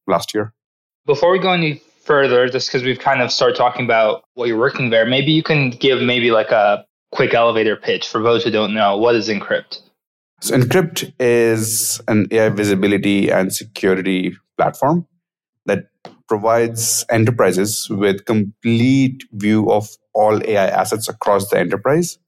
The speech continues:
Speaker 1: so that they can use these models responsibly, securely, and in a compliant manner. So our technology allows all of these different challenges on security, privacy, and compliance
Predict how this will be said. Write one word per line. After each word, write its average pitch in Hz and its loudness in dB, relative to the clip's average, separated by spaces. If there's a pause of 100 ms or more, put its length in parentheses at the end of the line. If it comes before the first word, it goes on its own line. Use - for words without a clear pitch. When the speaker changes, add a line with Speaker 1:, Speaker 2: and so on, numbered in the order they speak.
(320)
Speaker 1:
so - 0
that 104 0
they 101 0
can 104 0
use 104 0 (100)
these 104 -2
models 98 -2
responsibly, 101 -4
securely, 98 -2
and 107 0
in 101 2
a 95 -2
compliant 92 -2
manner. 104 0 (640)
So 127 -2
our 139 2
technology 113 0
allows 101 0 (100)
all 110 2
of 113 -4
these 107 0 (320)
different 101 -2 (200)
challenges 95 0
on 104 0
security, 92 -2
privacy, 87 -2 (220)
and 92 -4
compliance 90 0